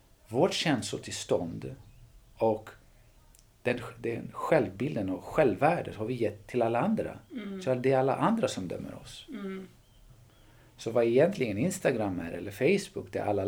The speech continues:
Speaker 1: likar, och baserat på hur många likes du får,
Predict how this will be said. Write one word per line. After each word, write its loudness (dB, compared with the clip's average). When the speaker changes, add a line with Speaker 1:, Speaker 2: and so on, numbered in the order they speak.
Speaker 1:
likar, -2
och -6
baserat 0
på -6
hur -6
många -2
likes 4
du -6
får, -6